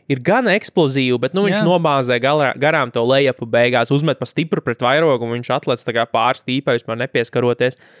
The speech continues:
Speaker 1: Un, un, jo, ja tu pasties uz Hārdenu, piemēram, tad Hārdenam ir ļoti vizuāli redzams,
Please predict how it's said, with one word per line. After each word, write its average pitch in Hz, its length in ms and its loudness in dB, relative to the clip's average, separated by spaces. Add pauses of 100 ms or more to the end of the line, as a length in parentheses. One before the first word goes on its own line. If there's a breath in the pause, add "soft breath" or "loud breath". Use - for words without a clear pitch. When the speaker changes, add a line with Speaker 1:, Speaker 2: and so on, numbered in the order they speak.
(360 soft breath)
Speaker 1:
Un, 143 200 0 (140)
un, 165 180 -4 (220)
jo, 170 160 2 (260)
ja 180 80 -2
tu 190 80 -6
pasties 208 320 0
uz 131 160 -6
Hārdenu, 190 560 0
piemēram, 113 560 -4 (160)
tad - 160 -6
Hārdenam 170 560 0
ir 127 100 -6
ļoti 139 640 0
vizuāli 120 800 -2
redzams, 135 560 -2